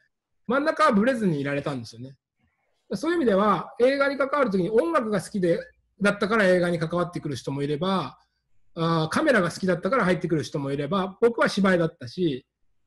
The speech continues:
ストーリーを書くのが好きだった人もいるだろうし、シネフィルだった人もいると思うんですよ。だからなんかそのブレない部分から、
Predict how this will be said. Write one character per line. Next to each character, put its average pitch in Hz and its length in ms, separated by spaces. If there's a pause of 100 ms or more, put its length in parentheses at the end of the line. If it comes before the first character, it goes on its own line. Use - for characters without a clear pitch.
ス - 60
ト 302 80
ー 320 80
リ 262 60
ー 196 60
を - 40
書 240 100
く 240 80
の 196 80
が 151 80
好 - 80
き - 100
だ 180 100
っ 170 60
た - 80
人 135 400
も 151 120
い 143 40
る 143 60
だ 135 100
ろ 123 120
う 120 60
し、 127 280 (540)
シ 226 80
ネ 285 100
フ 220 80
ィ 285 60
ル 285 40
だ 277 100
っ 277 40
た 214 60
人 - 160
も 139 100
い - 20
る 139 80
と 160 80
思 147 100
う - 20
ん 123 40
で 117 60
す 120 80
よ。 117 60 (1000)
だ 254 60
か 240 60
ら 240 40
な 294 100
ん - 20
か 247 80
そ 240 140
の 311 680
ブ 185 180
レ 339 120
な 330 100
い 196 80
部 170 140
分 143 360 (840)
か 226 120
ら、 269 440